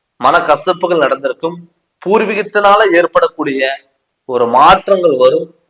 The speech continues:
ரொம்ப நாளா வந்து பூர்வீக சொத்தை என்னால விற்க முடியல அப்படின்னு சொல்லி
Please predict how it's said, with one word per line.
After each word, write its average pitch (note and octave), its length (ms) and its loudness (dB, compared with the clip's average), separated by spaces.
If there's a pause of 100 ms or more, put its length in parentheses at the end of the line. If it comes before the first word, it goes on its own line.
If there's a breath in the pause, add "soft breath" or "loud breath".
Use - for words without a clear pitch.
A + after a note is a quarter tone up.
(180)
ரொம்ப D3+ 400 0
நாளா G#3 240 6
வந்து F#3 320 -2
பூர்வீக F#3+ 320 -4
சொத்தை E3+ 220 -4
என்னால D#3 560 2
விற்க E3+ 260 -6
முடியல D#3+ 320 -4 (580)
அப்படின்னு D#3 300 -2
சொல்லி C#3 140 2